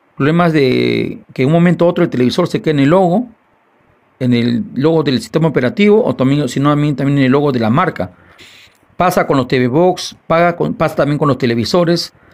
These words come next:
pero mayormente pasa cuando el televisor es sistema operativo Android, ¿no? También pasó un tiempo con los sistemas operativos Vida de Hisense, pero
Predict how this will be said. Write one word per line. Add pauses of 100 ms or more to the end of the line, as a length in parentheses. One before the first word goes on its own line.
(420)
pero
mayormente
pasa (380)
cuando
el
televisor
es
sistema
operativo
Android,
¿no? (420)
También
pasó
un
tiempo
con
los
sistemas
operativos
Vida
de
Hisense,
pero